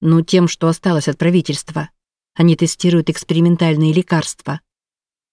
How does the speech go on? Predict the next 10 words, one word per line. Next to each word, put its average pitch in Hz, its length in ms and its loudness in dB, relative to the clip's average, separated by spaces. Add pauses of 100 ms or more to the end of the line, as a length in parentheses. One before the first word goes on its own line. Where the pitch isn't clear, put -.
Джейми 175 340 4
Клоус 170 380 0
улыбнулась 170 480 2
щербатой 170 560 0
улыбкой. 170 640 -2 (380)
Двух 165 300 0
нижних 165 360 2
резцов 170 420 -2
не 165 100 2
хватало. 170 640 -2